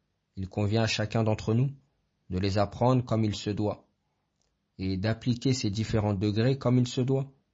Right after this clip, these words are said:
ainsi que ceux qu'impliquent ces différents degrés. Nous arrêtons ici pour aujourd'hui. La semaine prochaine, nous entamerons, bi-idhnillahi ta'ala, l'étude du troisième fondement qui est la connaissance du prophète Mohammed sallallahu alayhi wa sallam.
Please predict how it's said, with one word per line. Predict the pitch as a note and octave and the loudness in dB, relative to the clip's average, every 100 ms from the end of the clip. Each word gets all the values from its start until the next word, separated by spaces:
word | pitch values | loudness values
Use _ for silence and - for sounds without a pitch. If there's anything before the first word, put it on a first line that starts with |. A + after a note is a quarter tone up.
| _ _ _ - | _ _ _ -6
ainsi | G#2 - A#2+ B2 | -4 -2 -2 -2
que | G#2+ | -4
ceux | G2+ A#2+ | -2 -4
qu'impliquent | A#2 G#2+ G2 A2 B2+ | -2 -4 -2 -4 -4
ces | - F2+ | -4 -6
différents | F#2 - F#2 F#2+ | 0 0 2 0
degrés. | F2 D#2+ D#2 - _ _ _ _ _ _ _ _ _ _ _ _ - | -2 -4 -8 -12 _ _ _ _ _ _ _ _ _ _ _ _ -6
Nous | G2 F#2+ | -2 2
arrêtons | G2+ G#2+ A#2 | 2 2 2
ici | A2 - | 0 0
pour | A2+ G2 | -2 0
aujourd'hui. | G2+ G2+ F#2+ G#2+ C3 | 0 0 0 0 2
La | B2 | 0
semaine | G2+ - A2 G#2+ | -2 -2 0 0
prochaine, | - G#2+ - A#2 C3 - _ _ _ _ - | -2 -2 0 0 -2 -8 _ _ _ _ -6
nous | F#2+ | -2
entamerons, | G2+ G2+ A2 G#2 A2+ B2 | -2 0 0 2 4 2
bi-idhnillahi | A2 A2 A2 G#2+ G#2 G#2 G2+ F#2+ | 2 0 0 2 2 0 -2 -2
ta'ala, | G2+ G2 A2 B2+ C#3+ D3 _ _ _ _ _ - | 0 2 2 2 0 -4 _ _ _ _ _ -6
l'étude | G2+ G2 A#2 B2+ | -4 -2 -2 -2
du | A2 | -2
troisième | - G#2+ G2+ G#2 | -4 -4 -2 -2
fondement | G2+ G#2 F#2 G2 A#2 | -2 -2 0 0 -2
qui | - F#2+ F#2+ | -2 -2 2
est | G#2 | 2
la | F#2+ | 0
connaissance | F2+ F#2+ F#2 - G#2+ G#2 | -2 -2 -2 -2 -2 -2
du | F#2+ | -4
prophète | - F2+ G2 G#2 | -4 -4 -4 -2
Mohammed | F2+ - G2+ G2+ G#2 B2+ - - - _ | -2 -2 -2 0 -2 -4 -12 -20 -20 _
sallallahu | - A2 G2+ F#2 G2+ G#2 F#2+ | -6 -2 0 2 2 2 2
alayhi | F2+ F#2+ G#2+ G2+ | 2 2 0 0
wa | G2 F#2 | -2 -4
sallam. | - F#2+ E2+ | -4 -2 -2